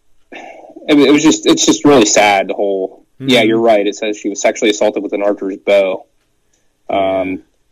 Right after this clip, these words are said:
Speaker 1: the pointy tip of which came to protrude from her chest.
Speaker 2: Yeah, wow.
Speaker 1: That's how bad it was. Yeah.
Speaker 2: Yeah.
Speaker 1: So, um, but yeah, I mean, it was, the whole investigation was handled poorly.
Speaker 2: Mm-hmm.
Speaker 1: The, uh,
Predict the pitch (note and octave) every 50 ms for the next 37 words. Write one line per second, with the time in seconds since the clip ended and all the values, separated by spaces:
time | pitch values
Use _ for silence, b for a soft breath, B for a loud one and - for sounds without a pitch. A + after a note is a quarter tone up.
0 | _ _ _ _ - - - - - C3+ C#3+ C#3+ C3 - - A#2+ - B2+ A2 A2
1 | A2 G#2 - - - A#2 A#2 A#2 G#2+ G#2 - A2 G#2 G2 - - - B2 B2 A#2+
2 | G#2+ - G#2+ F#2+ G2 F#2+ - - - G#2+ F#2+ - - - - - - - - G2
3 | F#2+ F#2+ F#2 F#2 F2+ E2+ D#2+ E2+ F#2+ G2 G2 F#2+ F2+ F2 F#2+ - - - A2+ G#2+
4 | G#2 A2 G#2+ G#2+ G#2 G#2 G2+ G2 E2+ - - - - - _ A#2 G#2+ G2+ E2+ G2
5 | - G2 F#2+ F#2+ F#2+ F#2 F2+ F2 - _ _ _ _ _ _ _ _ _ _ _
6 | _ _ _ _ _ _ - - - G#2 G#2 G2 F#2+ F#2+ F2+ - _ _ _ _
7 | _ _ _ _ - A2 G#2+ G2+ G2+ G2 F#2+ F#2 F#2+ F#2+ - _ _ _ _ _
8 | _ _ - _ _ _ _ - C3 B2+ C3+ F#3 G3 C3+ A2+ A2+ A2+ A2+ A#2+ B2
9 | A#2+ A2 - - - _ _ - G#2+ G2+ - B2+ C#3 B2+ A2 G#2+ G#2 G#2 G2+ -
10 | G#2 F#2+ G2+ A2+ A2+ - - A#2+ A2+ A2 - A#2+ A2+ G#2+ G#2+ G#2 - - A2+ A2+
11 | A2+ A2 G#2+ G#2+ G#2+ G#2+ G#2+ G#2+ G#2+ G#2 G#2 G#2 G#2 G2+ G2 G2 G2 G2 F#2+ F#2+
12 | F#2 F2+ F2+ F2+ F2+